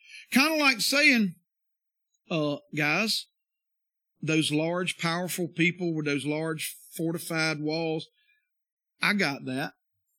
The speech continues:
I'm gonna deal with that. I'll handle that. I'm giving you this land." "We even saw giants."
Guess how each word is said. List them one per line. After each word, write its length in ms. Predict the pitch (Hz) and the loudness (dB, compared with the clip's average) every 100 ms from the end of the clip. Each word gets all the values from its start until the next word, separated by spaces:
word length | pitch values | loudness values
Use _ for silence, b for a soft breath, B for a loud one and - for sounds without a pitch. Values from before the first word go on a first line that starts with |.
| _ | _
I'm 160 | 170 202 | 2 4
gonna 220 | 208 156 | 2 2
deal 180 | 139 127 | 2 0
with 140 | 123 | -2
that. 200 | 123 151 | -4 -4
I'll 180 | 156 185 | -4 -4
handle 340 | 175 156 135 120 | 0 0 -2 -4
that. 280 | 127 135 - _ _ _ _ _ _ - | -6 -8 -10 _ _ _ _ _ _ -2
I'm 240 | 175 165 | 0 2
giving 560 | 135 202 165 147 135 139 | 4 2 2 0 0 -2
you 280 | 135 220 - _ _ _ | -2 -4 -12 _ _ _
this 240 | 156 147 | -2 0
land." 340 | 156 135 120 123 _ _ _ _ _ _ _ _ _ b b b b _ _ _ _ _ | 0 0 0 -8 _ _ _ _ _ _ _ _ _ b b b b _ _ _ _ _
"We 140 | - 170 | 2 8
even 360 | 226 285 277 | 10 10 6
saw 320 | 233 - 214 180 | 4 4 2 2
giants." 920 | 135 175 294 311 170 135 - - | 2 4 8 8 8 4 -4 -8